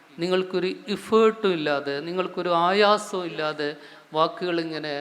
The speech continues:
ഒഴുകി വന്നുകൊണ്ടിരിക്കും, വാക്കുകളിങ്ങനെ പ്രവഹിച്ചുകൊണ്ടിരിക്കും. അപ്പോൾ ആ ഒരു ബലത്തിലേക്ക് എത്തുക എന്ന് പറയുന്നതാണ്, അങ്ങനെ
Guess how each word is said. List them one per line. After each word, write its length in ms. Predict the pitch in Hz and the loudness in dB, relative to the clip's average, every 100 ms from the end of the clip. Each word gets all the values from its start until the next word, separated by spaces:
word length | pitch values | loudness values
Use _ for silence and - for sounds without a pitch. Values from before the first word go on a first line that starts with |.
| - - 151 | -8 -4 -2
ഒഴുകി 300 | 156 180 185 | -2 -2 -2
വന്നുകൊണ്ടിരിക്കും, 600 | 160 151 147 143 139 151 151 | -2 -4 -6 -8 -8 -6 -6
വാക്കുകളിങ്ങനെ 580 | 151 170 160 156 156 156 - | -6 -6 -6 -6 -6 -6 0
പ്രവഹിച്ചുകൊണ്ടിരിക്കും. 1080 | 151 156 196 220 214 175 156 151 147 - 143 - - - - - 175 | 4 6 6 6 2 2 2 -2 -6 -6 -8 -10 -20 -20 -20 -8 -4
അപ്പോൾ 160 | 214 208 220 | 0 0 2
ആ 60 | 240 240 | 0 0
ഒരു 140 | 233 202 160 - 151 139 | -4 -4 -6 -8 -10 -4
ബലത്തിലേക്ക് 640 | 160 175 - 196 196 196 160 | -2 -2 -4 -4 -4 -4 -6
എത്തുക 280 | - - 202 | -4 -2 0
എന്ന് 120 | 202 185 | 0 -2
പറയുന്നതാണ്, 680 | 165 160 160 147 147 143 143 147 - - - - - - | -2 -4 -8 -6 -4 -4 -4 -6 -14 -20 -20 -20 -12 -6
അങ്ങനെ 200 | 196 240 | -4 -2